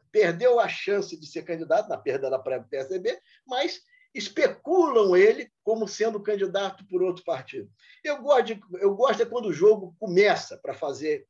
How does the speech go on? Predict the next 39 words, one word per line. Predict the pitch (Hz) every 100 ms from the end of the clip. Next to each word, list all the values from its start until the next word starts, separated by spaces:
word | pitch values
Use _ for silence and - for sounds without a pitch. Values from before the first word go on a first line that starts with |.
| _
as | - 156
análises, | 170 147 139 98 -
porque | -
eu | 190
acho | 202
que | 202
muita | 220 233
coisa | 208 214 214 196
fica | - 233 262 190
pelo | - 185 180
caminho. | 180 170 170 180 117 - _ _ _ _ _ _ - - -
A | 143
gente | 190 202
perde | - 196 180 170
muito | 170 226 - 139
tempo | - 202 - - _ _ _ _
com | - 180
coisas | 175 196 185 180
que | 175
ficam | 165 165 170
pelo | 165 160
caminho. | 180 123 101 -
Em | 339
geral, | 285 214 165 175 175 104 - _ _ _ -
os | 185
candidatos | - 240 208 196 180 180 -
afeitos, | 151 139 - 175 180 180 196 -
os | - -
pré-candidatos | - 233 - 196 165 143 135 -
afeitos | 127 - - 156 -
à | 127
burguesia | 123 160 135 135 110 160
iluminista, | 147 123 110 143 180 123
né, | 123 147 147 _ -
e | 143
eu | 170
me | 170
incluo | 156 107 202 240 156
entre | 123 117 110